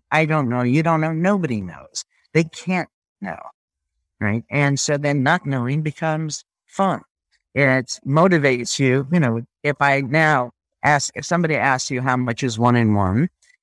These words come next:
you're not going to mindlessly answer. You're going to pay attention to the situation to see which of the many answers may be the correct answer, right? So that when we think we know, we tune out. We shouldn't think we know because we can't know.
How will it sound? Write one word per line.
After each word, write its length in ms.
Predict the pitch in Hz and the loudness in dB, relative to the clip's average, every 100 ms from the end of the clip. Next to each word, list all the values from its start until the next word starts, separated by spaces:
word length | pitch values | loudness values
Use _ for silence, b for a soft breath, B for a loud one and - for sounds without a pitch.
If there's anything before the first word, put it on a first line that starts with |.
| _ - | _ -4
you're 200 | 156 151 | -2 2
not 200 | 160 170 | 0 0
going 240 | 160 151 | 0 0
to 100 | 143 | 0
mindlessly 680 | 135 131 135 143 127 - 123 | -2 0 0 -2 -4 -4 0
answer. 360 | 110 98 104 151 | 0 -2 -4 0
You're 160 | 160 151 143 | 0 2 2
going 140 | 139 | 2
to 140 | 139 131 _ _ | 2 0 _ _
pay 160 | - 120 | 0 0
attention 500 | 131 107 107 117 139 | 2 0 0 -2 -6
to 100 | 135 | -6
the 60 | 123 | -6
situation 880 | - 120 131 101 85 - 90 110 - _ _ _ | -6 -2 0 0 -2 -6 -4 -6 -6 _ _ _
to 80 | 135 | -6
see 260 | - 143 | -2 0
which 240 | 127 160 - | 0 -2 -2
of 120 | 135 | -2
the 80 | 135 | 0
many 340 | 127 123 123 | 0 2 2
answers 540 | 110 101 - 143 131 - _ | 0 -4 -4 -6 -6 -14 _
may 180 | 135 131 | -2 -2
be 200 | 127 127 | -2 -4
the 100 | 120 - | -6 -10
correct 380 | 147 151 160 _ | -4 -2 -2 _
answer, 500 | 85 82 - - - | -10 -10 -14 -16 -16
right? 340 | - 117 120 120 | -4 0 0 -2
So 240 | - 147 | -4 -4
that 280 | 139 139 135 | -2 -2 -2
when 120 | 143 | -4
we 100 | 139 | -6
think 300 | 135 196 220 | 0 2 2
we 200 | 175 185 | 2 2
know, 260 | 160 147 147 | 4 4 4
we 180 | 135 120 | 2 -6
tune 320 | - 143 120 | -4 -4 -4
out. 320 | 80 - - _ _ _ _ _ | -6 -14 -20 _ _ _ _ _
We 100 | 139 | 0
shouldn't 440 | 139 - 196 185 156 | 2 2 2 0 0
think 200 | 139 123 | 0 2
we 160 | 127 | 0
know 420 | 117 104 90 110 127 | 2 0 0 -2 -2
because 320 | 123 131 117 | -2 -2 0
we 80 | 127 | -4
can't 380 | 107 127 98 - | -2 0 0 -2
know. 200 | 87 - | -14 -14